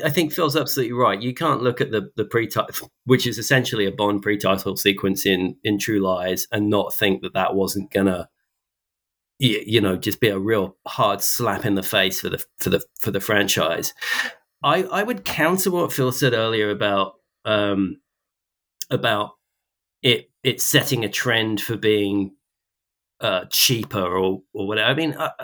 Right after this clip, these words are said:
look, I, I, I, I understand that one of the reasons were that they shot outside of Pine wasn't because they didn't have the money necessarily. It was more that the tax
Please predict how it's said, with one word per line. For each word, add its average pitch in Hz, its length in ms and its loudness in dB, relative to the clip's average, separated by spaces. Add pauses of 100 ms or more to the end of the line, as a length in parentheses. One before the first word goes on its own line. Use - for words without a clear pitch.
look, 139 300 4 (840)
I, 151 180 0
I, 135 400 0
I, 139 160 2 (180)
I 135 140 -2
understand 151 800 0
that 113 160 -4
one 127 140 4
of 123 80 0
the 113 80 0
reasons 120 480 0
were 110 260 4 (460)
that 117 160 0
they 110 200 0
shot 113 440 0 (400)
outside 113 540 0
of 98 80 -12
Pine 113 400 -2
wasn't 113 400 0
because 107 800 0 (260)
they 104 560 -2 (500)
didn't 113 260 2
have 104 320 -2 (120)
the 107 140 -4
money 107 480 -2
necessarily. 101 600 0
It 104 80 0
was - 160 -6
more 110 360 0
that 101 300 -2 (760)
the 110 80 -8
tax - 500 -2